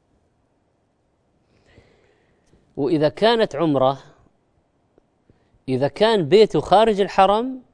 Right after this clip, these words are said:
يحرم من بيته، وإذا كان بيته داخل الحرم يطلع خارج الحرم ويحرم.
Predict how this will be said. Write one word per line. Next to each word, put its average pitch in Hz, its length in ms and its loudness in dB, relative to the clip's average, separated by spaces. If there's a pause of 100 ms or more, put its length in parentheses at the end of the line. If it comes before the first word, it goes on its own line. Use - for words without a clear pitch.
(160)
يحرم 185 320 2
من 131 160 -2
بيته، 107 340 -4 (2500)
وإذا 127 180 0
كان 220 320 0
بيته 226 240 0
داخل 214 360 0
الحرم 233 400 0
يطلع 151 460 0 (760)
خارج 202 420 2
الحرم 285 460 -2 (600)
ويحرم. 113 440 -2